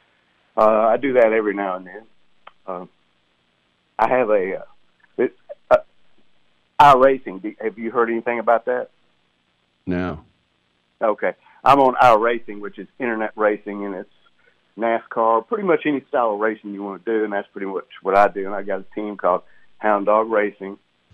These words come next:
Speaker 1: and we have races that air every Saturday night at five thirty Central Time. It's on
Speaker 2: Mm-hmm.
Speaker 1: YouTube and Facebook. But then the, we have contests during the season, and in the contest, whoever wins the contest,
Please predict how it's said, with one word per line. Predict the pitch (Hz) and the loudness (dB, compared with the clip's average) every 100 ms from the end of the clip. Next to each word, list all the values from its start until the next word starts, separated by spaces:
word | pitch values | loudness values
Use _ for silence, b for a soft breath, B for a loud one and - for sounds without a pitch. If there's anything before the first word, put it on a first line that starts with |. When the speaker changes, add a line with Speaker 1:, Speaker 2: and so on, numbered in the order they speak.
| - 90 90 82 | -16 -14 -12 -10
Speaker 1:
and | 104 107 104 107 | -6 -6 -6 -6
we | 123 | 2
have | 131 110 | 4 4
races | 117 127 123 113 | 4 0 -2 -8
that | 110 107 | -8 -6
air | 120 110 107 | -4 -4 -4
every | 113 113 110 101 | -4 -6 -8 -8
Saturday | 101 107 107 127 | -2 -2 -2 -6
night | 123 104 101 - | -4 -2 -4 -8
at | 95 - _ _ _ _ | -18 -18 _ _ _ _
five | 131 113 113 - _ - | -6 -4 -6 -10 _ 4
thirty | 131 120 107 101 - - | 4 4 -2 -10 -12 -6
Central | 127 - 92 | -6 -8 -10
Time. | 87 87 110 _ _ 92 | -8 -8 -12 _ _ -16
It's | 95 - | -16 -2
on | 107 101 | 2 2
Speaker 2:
Mm-hmm. | 104 110 85 | 2 -2 -2
Speaker 1:
YouTube | 90 92 - _ _ _ _ _ 90 | -4 -4 -8 _ _ _ _ _ -2
and | 101 | 2
Facebook. | - 107 98 90 90 B B B B B B _ - | 6 6 4 0 -2 B B B B B B _ -2
But | 135 | 4
then | 147 147 135 131 B B B - | 6 8 6 2 B B B -10
the, | 110 - _ _ _ - | -12 -14 _ _ _ 2
we | 147 | 4
have | 143 120 | 6 4
contests | - 196 202 - 120 - | 4 0 0 -2 -6 -4
during | 131 123 110 | -6 -6 -8
the | 101 - | -12 -8
season, | 180 175 117 113 | -6 -6 -8 -6
and | 113 107 104 117 | -4 -6 -8 -8
in | 127 117 | -6 -6
the | 104 | -6
contest, | - 165 160 135 117 - _ 117 92 | -2 -2 0 0 -2 -4 _ -10 -8
whoever | - 147 131 | 2 4 4
wins | 117 131 113 | 0 -2 -4
the | |
contest, | - 156 156 123 110 | -4 -4 -2 -2 -4